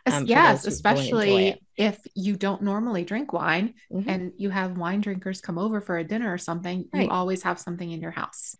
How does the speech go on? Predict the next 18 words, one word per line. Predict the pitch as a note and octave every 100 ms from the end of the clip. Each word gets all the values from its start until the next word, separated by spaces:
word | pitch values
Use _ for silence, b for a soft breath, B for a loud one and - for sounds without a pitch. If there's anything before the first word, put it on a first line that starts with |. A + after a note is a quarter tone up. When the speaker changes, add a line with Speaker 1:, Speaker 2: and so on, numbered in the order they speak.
| -
Speaker 2:
Yes. | - -
Speaker 1:
for, | - -
for | - F#3+
them | E3 E3+
to | -
enjoy. | E3+ D#3 - - F3
Speaker 2:
And | F3+
I | F3
tell | G#3
you, | F#3 D3
wines, | E3 G#3 C4 C4+ C4 G#3+
you | F#3+
can | F#3
have | F3 E3
fun | - - G3+ G#3+ G3+
with | G3
the | F#3+ -
packaging. | - F3 E3+ E3 E3 - - G3+